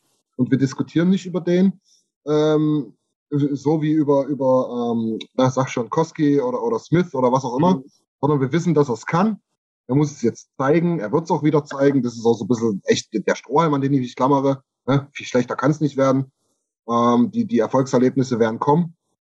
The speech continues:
Speaker 1: Und dann, und, und dann diskutieren wir da nicht mehr drüber. Das, das, das bleibt bei mir trotzdem stehen. Das ist die Nummer eins für mich.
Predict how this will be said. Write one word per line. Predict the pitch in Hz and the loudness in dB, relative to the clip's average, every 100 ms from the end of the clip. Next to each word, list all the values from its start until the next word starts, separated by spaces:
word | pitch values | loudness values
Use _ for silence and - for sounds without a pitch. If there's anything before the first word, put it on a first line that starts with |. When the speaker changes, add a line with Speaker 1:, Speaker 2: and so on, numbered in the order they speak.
| _ _ - | _ _ -12
Speaker 1:
Und | 104 | -4
dann, | 117 123 - _ _ | 0 0 -2 _ _
und, | - 175 - | -2 -2 -2
und | - | -2
dann | 113 | -2
diskutieren | 131 - 143 117 160 | -4 -2 -4 -2 0
wir | 190 | 0
da | 104 | 0
nicht | 98 101 | -4 -6
mehr | 90 | -6
drüber. | 101 90 87 _ | -2 -2 -2 _
Das, | - 107 127 - | -2 -2 -4 0
das, | 135 147 | -2 0
das | 147 151 | 0 0
bleibt | 139 143 143 | 0 0 2
bei | |
mir | 139 127 | 0 0
trotzdem | 147 - 147 | -4 2 0
stehen. | - 95 | 2 0
Das | 107 - | 0 -2
ist | - - | -4 0
die | |
Nummer | 156 170 139 | 2 2 2
eins | 156 170 | 2 0
für | - | 0
mich. | 156 156 - | 0 0 -2